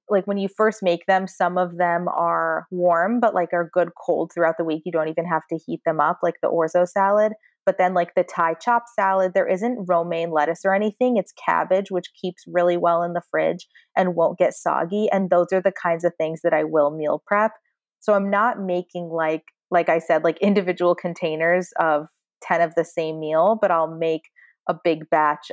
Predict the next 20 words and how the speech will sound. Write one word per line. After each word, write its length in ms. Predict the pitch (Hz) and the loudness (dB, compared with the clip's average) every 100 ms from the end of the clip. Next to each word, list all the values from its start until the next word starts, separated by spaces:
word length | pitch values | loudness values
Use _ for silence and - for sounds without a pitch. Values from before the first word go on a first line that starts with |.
| - | -4
of 220 | - 170 _ | -2 -4 _
one 220 | 170 160 | -2 0
of 100 | 151 | 0
my 140 | 160 151 | -2 -4
salads, 440 | - 147 147 151 | 0 0 0 -2
like 120 | 160 - | -4 -4
the 80 | 165 | -8
Thai 260 | - 160 | -2 -2
chop 320 | 151 160 151 - | -2 -2 -4 -2
salad, 440 | 185 156 143 147 - | -2 0 -2 -2 -4
and 120 | 170 | 0
then 100 | 160 | 0
I 100 | 156 | -2
can 160 | - 156 | -4 -8
just 180 | 151 - - | -8 -6 -6
take 180 | - - | -6 -4
portions 420 | 139 - - - | -4 -4 -12 -8
throughout 280 | 170 - - | -4 -2 -4
the 120 | - - | -6 -8
week. 180 | - | -10